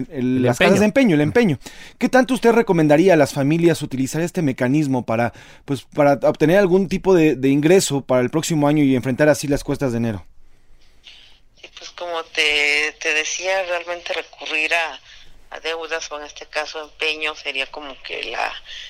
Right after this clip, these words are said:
Speaker 3: la última vía, pero también entiendo que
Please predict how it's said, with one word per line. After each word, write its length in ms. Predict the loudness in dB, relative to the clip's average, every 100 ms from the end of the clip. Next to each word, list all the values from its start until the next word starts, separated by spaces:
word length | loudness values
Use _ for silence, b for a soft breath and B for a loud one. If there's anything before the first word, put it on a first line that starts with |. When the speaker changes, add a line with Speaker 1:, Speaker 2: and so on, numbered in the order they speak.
| B -10
Speaker 3:
la 140 | -6 -6
última 480 | -6 -8 -4 -4
vía, 320 | -4 -4 -6 -6
pero 180 | -6 -6
también 400 | -4 -4 -2 -4
entiendo 640 | -6 -6 -4 -2 -4 -8 -8
que 640 | -6 -4 -4 -6 -6 -12